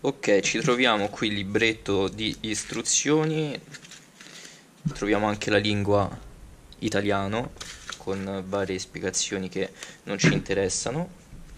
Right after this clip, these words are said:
Questa è la lampadina, si presenta mo-, veramente fatta bene, ragazzi, cioè, questa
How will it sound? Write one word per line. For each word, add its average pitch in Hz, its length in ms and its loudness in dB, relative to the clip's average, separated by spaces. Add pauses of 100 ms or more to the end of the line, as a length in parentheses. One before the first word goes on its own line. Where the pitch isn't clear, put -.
(720)
Questa - 380 4
è - 20 2
la 117 100 6
lampadina, 107 600 2
si 120 160 0
presenta 147 480 2
mo-, 170 180 0
veramente 165 540 0
fatta - 340 0
bene, 107 340 2
ragazzi, 101 460 0
cioè, 107 260 0 (600)
questa - 360 0